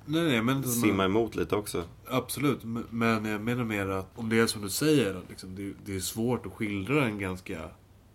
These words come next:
Speaker 1: idag ganska vanlig upplevelse av arbetslivet
Speaker 2: Mm.
Speaker 1: i romanformatet. Just för att det kräver,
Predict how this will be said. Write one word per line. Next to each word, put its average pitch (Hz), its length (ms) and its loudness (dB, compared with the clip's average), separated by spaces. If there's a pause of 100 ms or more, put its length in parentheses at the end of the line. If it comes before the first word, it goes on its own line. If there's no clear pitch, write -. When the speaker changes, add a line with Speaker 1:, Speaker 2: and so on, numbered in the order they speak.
(160)
Speaker 1:
idag 98 240 -2
ganska 95 220 -4
vanlig 98 560 -2
upplevelse 104 760 -6 (300)
av 92 280 -4
arbetslivet 95 840 -6 (180)
Speaker 2:
Mm. 101 220 0 (680)
Speaker 1:
i 98 280 -4
romanformatet. 101 960 -4 (1080)
Just 98 300 -4
för 113 80 -2
att 101 80 -4
det 98 60 -6
kräver, 101 680 -4